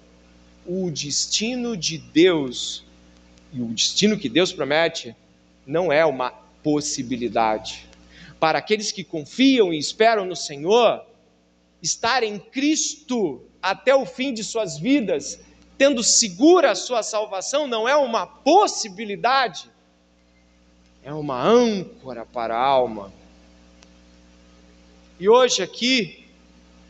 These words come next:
você está ouvindo de que estamos nos preparando para o Natal. O que esperamos? O que esperamos para o ano que vem?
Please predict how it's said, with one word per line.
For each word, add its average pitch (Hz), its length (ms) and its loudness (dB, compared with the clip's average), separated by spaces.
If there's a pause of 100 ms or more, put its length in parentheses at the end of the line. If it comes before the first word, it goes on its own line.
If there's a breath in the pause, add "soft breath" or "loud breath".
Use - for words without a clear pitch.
(200)
você 196 280 2
está 254 320 2
ouvindo 233 580 2
de 202 180 -6
que 233 340 -2
estamos 269 360 0
nos 240 160 -4
preparando 254 560 2
para 240 120 -12
o 247 40 -6
Natal. 208 720 2 (460)
O 262 100 -12
que - 220 -14
esperamos? 226 1120 -4
O 180 60 -20
que - 160 -12
esperamos 254 600 -2
para 262 160 -8
o - 20 -2
ano 285 140 -4
que 302 160 0
vem? 226 580 2